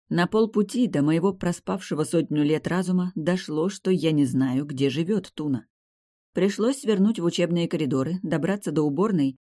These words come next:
и уже там привести себя в порядок, насколько это было возможно.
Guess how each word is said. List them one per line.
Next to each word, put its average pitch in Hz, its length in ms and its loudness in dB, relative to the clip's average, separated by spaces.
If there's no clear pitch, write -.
и 160 140 0
уже 190 180 2
там 196 280 -2
привести 151 420 -2
себя 151 220 -4
в - 80 -18
порядок, 135 520 -4
насколько 139 480 -2
это 131 160 -2
было 131 160 0
возможно. 131 560 -2